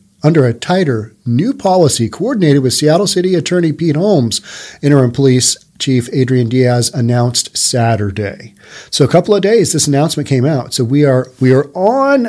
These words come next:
the front end of maybe actually doing something. I don't know if this is gonna work. I don't know. I, I don't know if the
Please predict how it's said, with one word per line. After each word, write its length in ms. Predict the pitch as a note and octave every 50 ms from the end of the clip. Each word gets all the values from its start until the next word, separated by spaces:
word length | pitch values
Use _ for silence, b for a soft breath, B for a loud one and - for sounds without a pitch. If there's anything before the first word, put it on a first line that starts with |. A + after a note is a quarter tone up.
| -
the 160 | - D#3 E3 C#3+
front 560 | - - - F3+ G#3+ A3 G#3+ G#3+ - - -
end 400 | E3+ F#3+ G3+ E3+ C3 B2 A#2+ A#2+ -
of 300 | C#3+ C3+ C3 B2+ A#2+ G#2
maybe 640 | B2 A#2+ A#2 A#2+ C#3+ F#3 A#3 A3+ B3+ B3+ B3+ - - _
actually 600 | E3 D3+ D#3 D#3 - - E3 D#3 D3+ C#3+ C#3 -
doing 640 | - A#2+ G2 F#2 - - C#3 D3+ D#3+ C3+ A2 G2 G2
something. 480 | - - A2 G2 G2 - G2 F#2+ A2+ - B B B B B B B B B B B B B B B B B B B - C3+
I 60 | D#3
don't 120 | G3+ A3 G3+
know 80 | F#3+
if 100 | F#3 -
this 100 | F3 D#3
is 80 | C#3+ C#3
gonna 220 | C3 C#3 C3 A#2+
work. 580 | A#2 C3+ D#3+ E3 E3 E3 E3 - - - - - -
I 100 | D3+ C#3+
don't 220 | D#3 D#3+ D#3 D3+
know. 1200 | C3+ C#3 C#3+ D3 D3 D3 D3 D3 D3 D3 D3 D3 D3 C#3+ C#3+ C#3 C#3 C#3 C3+ C3+ B2+ B2 B2 B2+ D3 E3
I, 120 | D3 D3+
I 220 | F3+ - - F3 -
don't 180 | A#4+ B4 G4+
know 220 | F#3 D#3+ F#3 G3 F#3
if 200 | F3 - - -
the 400 | D#3 C#3+ C#3 C3 C3 B2+ A#2+